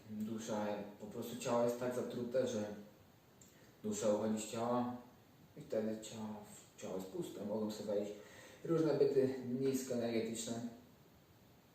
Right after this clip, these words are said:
No i potem następnego dnia dowiadujesz się, co odpierdalałeś. No ale co ty, ty odpierdalałeś? Jakaś część twojej istoty, no ciało, nie? Hmm.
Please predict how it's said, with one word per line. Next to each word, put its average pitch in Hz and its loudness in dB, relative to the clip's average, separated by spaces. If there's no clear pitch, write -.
No 202 2
i - 4
potem 135 6
następnego 120 2
dnia 107 2
dowiadujesz 196 12
się, - 2
co - 0
odpierdalałeś. 107 4
No - 0
ale - 6
co 117 0
ty, 107 -6
ty 113 0
odpierdalałeś? 113 -2
Jakaś 160 0
część 127 0
twojej 120 0
istoty, 131 2
no 110 -4
ciało, 120 2
nie? 101 -2
Hmm. 92 -6